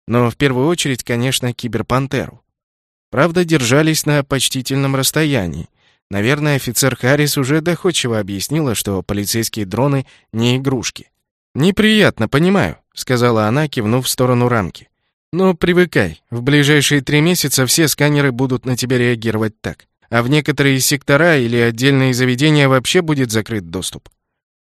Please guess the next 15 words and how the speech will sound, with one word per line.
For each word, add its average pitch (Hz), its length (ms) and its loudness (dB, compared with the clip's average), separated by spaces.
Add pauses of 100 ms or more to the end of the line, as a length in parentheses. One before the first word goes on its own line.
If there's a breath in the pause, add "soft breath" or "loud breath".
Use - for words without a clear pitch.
(400)
Да 117 260 2
уж, 101 180 -2
представляю, 147 600 0
какой 127 280 -2
бы 120 120 -2
гвалт 120 400 0
начался, 113 520 -2
если 107 320 -2
бы 107 120 -2
мой 107 200 0
статус 127 400 -2
вскрылся 120 520 -4
прямо 113 360 0
на 110 100 0
выпускном. 110 600 -6